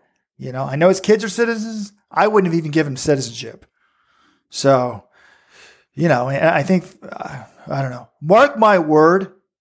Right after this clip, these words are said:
I don't wanna get, Walden doesn't wanna make this political. I don't wanna make it political either. But I think before I die, I said before I die that I would never see a sub two hour marathon. So that's obviously was way, way, way off, but I didn't expect Vaporflies. But before I die,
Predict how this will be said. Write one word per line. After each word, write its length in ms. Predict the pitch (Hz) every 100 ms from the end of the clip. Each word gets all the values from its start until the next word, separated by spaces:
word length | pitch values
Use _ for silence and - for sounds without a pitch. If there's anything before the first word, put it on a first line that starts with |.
| _ _ _ _ -
I 100 | 175
don't 100 | 208
wanna 140 | 185
get, 120 | 165
Walden 220 | 180 190 180
doesn't 180 | 170
wanna 120 | 160 151
make 120 | 147
this 140 | 147
political. 580 | - 156 151 156 147 _ _ _
I 80 | 151
don't 100 | 175
wanna 120 | 165
make 140 | 160 147
it 60 |
political 300 | 143 143 139
either. 280 | 139 151 139 _ _ _ -
But 340 | 151 131 - _ _ _ _ _ _ _ _
I 280 | 196 196 277
think 320 | 254 254 202
before 400 | 170 - 196 185
I 160 | 165 143
die, 640 | 135 143 139 143 151 135 _
I 80 | -
said 220 | - 247
before 240 | 190 202
I 100 | 165
die 260 | 135 143 139
that 120 | 143
I 60 | 139
would 100 | 139
never 180 | 147 139
see 160 | -
a 60 | 139
sub 260 | - 143 -
two 140 | 151
hour 100 | 127
marathon. 440 | 123 143 127 117
So 120 | 113 127
that's 280 | 156 156 -
obviously 400 | 143 143 139 139
was 240 | 123 127 131
way, 240 | 147 147
way, 160 | 135 127
way 160 | 123
off, 260 | 123 120 -
but 100 | 131
I 40 |
didn't 160 | 135 127
expect 340 | 127 131 131
Vaporflies. 460 | 156 165 139 123 - - _
But 80 | 165
before 400 | 175 160 - 247
I 120 | 185
die, 380 | 139 143 151 147